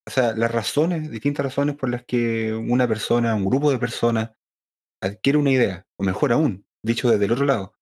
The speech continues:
de por qué una idea logra implantarse exitosamente en más personas o en otras, siguiendo un poco por analogía nomás, no, no me la quiero tomar tan en serio, pero esta idea de los memes, ¿cierto?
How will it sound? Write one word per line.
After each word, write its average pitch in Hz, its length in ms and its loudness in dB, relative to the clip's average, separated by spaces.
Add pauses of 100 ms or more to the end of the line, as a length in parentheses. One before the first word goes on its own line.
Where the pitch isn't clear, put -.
(120)
de 101 60 -6
por 98 160 -2
qué 131 200 0
una 151 200 2
idea 143 340 4
logra 127 240 2
implantarse 123 640 -2
exitosamente 127 720 -4
en 113 80 -2
más 123 260 -4 (140)
personas 127 340 -2
o 123 80 0
en 127 60 2
otras, 123 240 0 (460)
siguiendo 117 340 2
un 104 140 -2
poco 113 640 2
por 101 120 0
analogía 98 380 0
nomás, 151 280 2
no, 123 100 2
no 120 60 2
me 117 60 2
la 110 60 0
quiero 127 160 0
tomar 139 200 0
tan 135 120 0
en 135 100 0
serio, 147 240 0
pero 120 120 2
esta 113 140 -6
idea 113 120 2
de 117 60 2
los 101 120 -2
memes, 123 500 0
¿cierto? - 320 -10